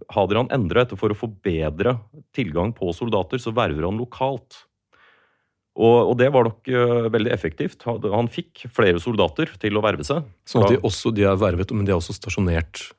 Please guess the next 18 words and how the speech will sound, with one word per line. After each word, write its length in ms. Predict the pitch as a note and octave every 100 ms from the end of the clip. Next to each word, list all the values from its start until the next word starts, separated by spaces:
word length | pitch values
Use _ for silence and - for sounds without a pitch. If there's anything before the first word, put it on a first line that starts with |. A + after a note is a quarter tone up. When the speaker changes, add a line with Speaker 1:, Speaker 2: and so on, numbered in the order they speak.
| _
Speaker 2:
der 220 | - F#2 E2
hvor 80 | F2
de 160 | E2+
kom 300 | - E2+ D#2+
fra. 240 | D#2 G2+ D#2+ -
Speaker 1:
Nettopp. 320 | F2+ - - -
Speaker 2:
Ja. 0 | - _ _ _ _ _ _ -
Speaker 1:
Men 140 | A#2 B2+
det 80 | A#2
som 120 | C#3+ C3+
da 220 | B2+ A#3+
skjer, 300 | - E2 C#2+ - _
er 240 | G2 G2 G#2
at, 340 | A2 - -
eh, 840 | A2 G#2+ G#2+ G#2 G#2 G2+ F#2+ C#2+ B1 - -
man 220 | F#2 G2+
får 400 | - F2+ G2 -
en 380 | G2 G2+ G2+